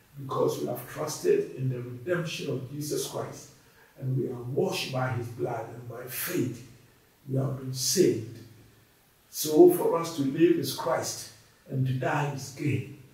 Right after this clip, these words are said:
We have a sure reference point.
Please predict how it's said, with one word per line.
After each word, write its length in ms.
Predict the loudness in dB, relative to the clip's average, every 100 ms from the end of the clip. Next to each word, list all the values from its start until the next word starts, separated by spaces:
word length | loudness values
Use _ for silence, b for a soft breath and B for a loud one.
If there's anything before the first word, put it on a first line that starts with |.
| -20 _ _ -10
We 100 | -4
have 200 | -4 -4 -6
a 100 | -8
sure 640 | -8 -8 0 0 0 -4 -4
reference 600 | -2 -2 -2 -4 -6 -8
point. 380 | -8 -8 -10